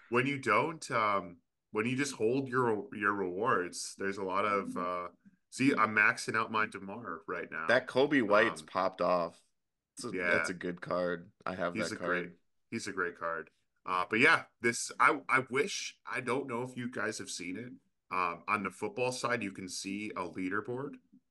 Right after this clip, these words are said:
Speaker 1: where you rank compared to other people. Um, so I hope that that comes to N B A as well, 'cause I'd be very curious where this sits on, like, I have to be, like, towards the top. Um,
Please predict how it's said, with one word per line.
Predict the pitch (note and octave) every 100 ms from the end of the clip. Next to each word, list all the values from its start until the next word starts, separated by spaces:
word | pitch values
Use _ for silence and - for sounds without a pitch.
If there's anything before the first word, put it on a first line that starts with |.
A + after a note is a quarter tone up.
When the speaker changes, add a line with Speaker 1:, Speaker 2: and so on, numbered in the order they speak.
| _
Speaker 1:
where | G2+ G2
you | F#2+ G2
rank | E2+ F2 G2+ G2+ - _
compared | - F#2 F#2+ -
to | -
other | F#2 F2+
people. | - F2+ - C3+ C3 _ _ _ _ -
Um, | F2+ E2 D2+ - - - - - -
so | -
I | F#2
hope | A2+ C3+ C3+ -
that | G#2
that | G#2+ G#2
comes | G#2 G2+ A#2 -
to | - G#2 F#2
N | G2
B | G2 F#2+
A | F#2+
as | F2+
well, | - F#2+ -
'cause | -
I'd | F2+
be | F#2
very | F2 F#2+ G2+ G2+
curious | - F#2 F#2+ G#2 - - - - - -
where | F#2+ F#2 F2+ G#2+ G#2+
this | G2 F#2 -
sits | - G#2 - - - - -
on, | F#2 F2+ F2+ F2+ F#2 _ _ _ _ _ _ _ _
like, | F#2+ G2
I | G2
have | A#2+ E3+ F3 -
to | A#2
be, | G2 F2+ -
like, | - E2 - _ _ _ -
towards | - C3 A2 F#2+
the | F#2+
top. | - - D2+ C#2 - - _ _ _
Um, | F2 F2 E2 D2 C#2+